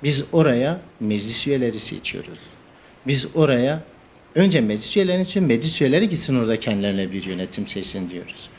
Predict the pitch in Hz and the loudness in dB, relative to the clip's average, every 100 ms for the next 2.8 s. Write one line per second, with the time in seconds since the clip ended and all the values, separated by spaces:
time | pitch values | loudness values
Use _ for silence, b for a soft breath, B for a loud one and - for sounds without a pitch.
0 | B B - 190 202 127 120 120 - 160 | B B 4 6 6 4 2 0 2 2
1 | 156 127 127 156 131 - 165 160 131 - | 4 2 0 0 -2 0 0 0 -6 -10
2 | - - 214 139 127 123 147 127 | -16 -4 2 4 2 0 -4 -6